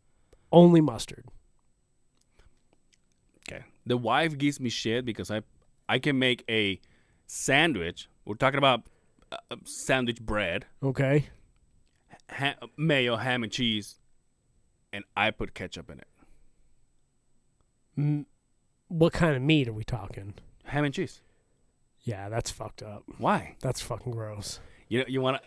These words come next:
Speaker 2: <laughs> you wanna hear something worse?
Speaker 1: Here we go.
Speaker 2: <clears throat> I put ketchup on my dick. No, I'm just kidding. No, I, I get, like, those, uh, <laughs> like, the,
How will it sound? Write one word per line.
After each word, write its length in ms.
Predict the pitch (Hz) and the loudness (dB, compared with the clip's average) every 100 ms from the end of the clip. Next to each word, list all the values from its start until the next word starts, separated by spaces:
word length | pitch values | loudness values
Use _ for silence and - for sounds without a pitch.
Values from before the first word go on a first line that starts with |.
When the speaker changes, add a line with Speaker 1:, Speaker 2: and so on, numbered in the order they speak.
| 160 | -6
Speaker 2:
<laughs> 180 | 165 - | -6 -2
you 120 | 202 | 0
wanna 140 | 160 151 | 0 0
hear 120 | 147 | 2
something 240 | 151 131 | 2 4
worse? 240 | 120 143 - | 4 2 6
Speaker 1:
Here 140 | 170 | 6
we 100 | 156 | 8
go. 320 | 165 185 160 147 - _ 196 | 8 8 6 2 -8 _ -4
Speaker 2:
<clears throat> 140 | 196 - _ _ _ _ _ _ _ _ - | -4 -8 _ _ _ _ _ _ _ _ -8
I 120 | 113 | -6
put 180 | 135 - | -4 -4
ketchup 280 | 143 - 123 | -2 -2 -2
on 100 | 101 | -2
my 100 | 85 | -4
dick. 320 | 80 92 - | -4 -4 -4
No, 60 | 82 | -8
I'm 40 | |
just 100 | 76 | -14
kidding. 160 | - - 480 659 698 - | 0 2 2 -2 -4 0
No, 160 | 123 - - | 0 0 2
I, 160 | 143 151 | 2 4
I 140 | 135 160 | 2 2
get, 240 | 147 151 | 2 2
like, 200 | 131 127 131 | 2 2 4
those, 300 | 131 123 - | 4 2 -2
uh, 420 | 127 123 117 101 - - | 0 2 2 2 0 0
<laughs> 120 | - | 0
like, 180 | - 135 | 2 4
the, 280 | 277 - | 4 4